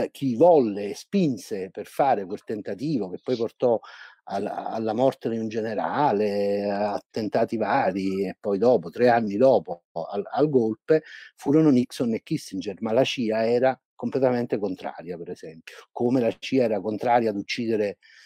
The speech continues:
ehm, Che Guevara, voleva portarlo a Panama e interrogarlo. Ci sono, ehm, cablogrammi che da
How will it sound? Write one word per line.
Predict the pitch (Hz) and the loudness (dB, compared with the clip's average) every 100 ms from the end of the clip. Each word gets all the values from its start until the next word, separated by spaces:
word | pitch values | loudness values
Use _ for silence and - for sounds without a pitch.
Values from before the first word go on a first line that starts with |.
| _ _ | _ _
ehm, | 101 98 98 92 90 87 85 80 78 71 78 - | -10 -4 -4 -2 -4 -6 -10 -12 -16 -18 -20 -20
Che | - - 113 | -12 -4 -2
Guevara, | 95 107 143 107 - - _ 85 90 | 2 4 4 2 -4 -8 _ -14 -6
voleva | 95 101 101 101 | -2 0 0 0
portarlo | 95 101 - 104 101 | -2 -4 -2 0 0
a | - | 0
Panama | - 113 110 101 101 | 2 2 2 -2 -4
e | |
interrogarlo. | 101 95 92 98 156 123 98 90 92 | -4 -4 -6 2 4 4 0 -6 -10
Ci | 90 | -10
sono, | 85 95 98 92 90 _ - - _ _ _ - | -10 -6 -4 -4 -8 _ -20 -20 _ _ _ -8
ehm, | - 87 85 85 85 85 85 80 90 85 82 82 - - | -6 -6 -6 -6 -6 -6 -8 -8 -10 -10 -12 -14 -12 0
cablogrammi | 123 113 113 107 127 131 139 135 131 131 123 107 | 2 6 6 6 6 6 6 8 8 6 4 2
che | 110 92 | 0 2
da | 98 92 92 | 2 2 2